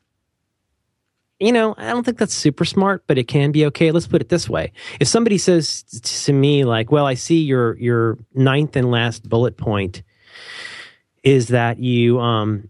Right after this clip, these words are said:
<clears throat> give yourself, you know, six months or of, like, medi-, intermediate experience with Perl or something."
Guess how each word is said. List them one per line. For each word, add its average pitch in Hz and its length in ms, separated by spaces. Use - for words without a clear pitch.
<clears throat> - 1400
give 139 180
yourself, 120 960
you 117 140
know, 107 200
six - 320
months 127 440
or 123 180
of, 113 440
like, 107 320
medi-, 120 400
intermediate 135 680
experience 107 880
with 98 300
Perl 85 440
or 80 60
something." - 400